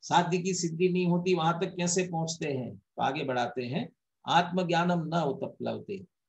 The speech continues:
तद अभावात अज्ञात खर श्रृंग श्रद्धान समानत्वात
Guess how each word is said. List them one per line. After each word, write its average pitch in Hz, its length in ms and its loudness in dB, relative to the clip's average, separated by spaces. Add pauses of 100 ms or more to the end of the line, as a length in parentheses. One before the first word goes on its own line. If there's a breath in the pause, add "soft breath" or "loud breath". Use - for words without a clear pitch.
(340)
तद 208 160 6
अभावात 127 1300 0 (1000)
अज्ञात 139 1120 0
खर 185 520 2
श्रृंग 208 460 0
श्रद्धान 170 800 0
समानत्वात 156 1500 2